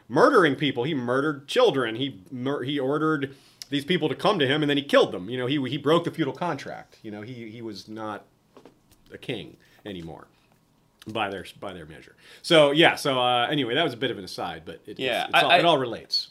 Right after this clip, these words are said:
Speaker 2: Yeah, I think that that conversation with Barristan was meant to let us know as an audience that Rhaegar wasn't this tyrant. Does that make
Speaker 1: Yeah,
Speaker 2: sense?
Speaker 1: yeah.
Speaker 2: <clears throat> Again, I'll try to be,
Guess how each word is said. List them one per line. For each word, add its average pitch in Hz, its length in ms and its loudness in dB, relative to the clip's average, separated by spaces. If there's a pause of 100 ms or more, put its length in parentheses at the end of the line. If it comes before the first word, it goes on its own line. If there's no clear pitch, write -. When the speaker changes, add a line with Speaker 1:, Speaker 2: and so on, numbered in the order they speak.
Speaker 2:
Yeah, 143 180 4
I 147 80 4
think 185 200 -2
that 175 160 -8
that 156 180 0
conversation 170 640 -4
with 120 80 -8
Barristan 135 640 -4
was 120 200 -12
meant 131 280 -4
to 131 120 -16
let 120 280 -4
us 135 220 0
know 101 260 -8
as 104 120 -12
an 107 60 -8
audience 113 640 -4 (400)
that 110 160 -8
Rhaegar 120 420 2
wasn't 113 360 -4
this 101 160 -12
tyrant. - 560 -12
Does - 80 -20
that 117 120 -6
make 117 120 -4
Speaker 1:
Yeah, 120 80 -2
Speaker 2:
sense? 98 200 -6
Speaker 1:
yeah. 120 320 2 (680)
Speaker 2:
<clears throat> - 480 -20
Again, 143 260 0
I'll 117 140 0
try 123 160 -2
to 110 60 -8
be, 120 280 -8